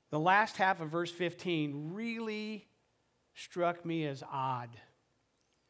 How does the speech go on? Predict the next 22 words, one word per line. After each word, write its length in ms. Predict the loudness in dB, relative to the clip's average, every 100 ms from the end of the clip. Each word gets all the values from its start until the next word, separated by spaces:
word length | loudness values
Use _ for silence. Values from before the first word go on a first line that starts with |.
| _ _ _ _ -2
I've 260 | 0 2 -2 -12 -14
read 360 | 0 2 4
this, 360 | 2 -2 -2 -4
uh, 260 | -4 -4 -8 -16 _ _ _ _ _ _ _ _ _ _ _ _ _ _ _ _
probably 680 | 0 0 0 -4 -4 -4 -8 -14 _
fifty 400 | -6 -6 -4 -8
times 680 | -6 -4 -4 -6 -10 -14 -20 _ _ _ _ _ _ _ _ _
to 80 | -10
try 200 | -4 -4
and 80 | -4
figure 300 | -6 -6 -6
this 240 | -8 -10
out. 300 | -10 -12 -16 _ _ _ _ _ _ _ _ _ _
It 60 |
says, 340 | 0 4 4 2
"However, 480 | 0 2 2 0 -2
God 360 | 0 0 0
seeks 300 | -2 -8 -8
justice 680 | -10 -2 -2 -2 -6 -10 -10
for 180 | -8 -6
the 100 | -6
persecuted." 800 | -6 -8 -8 -12 -12 -12 -12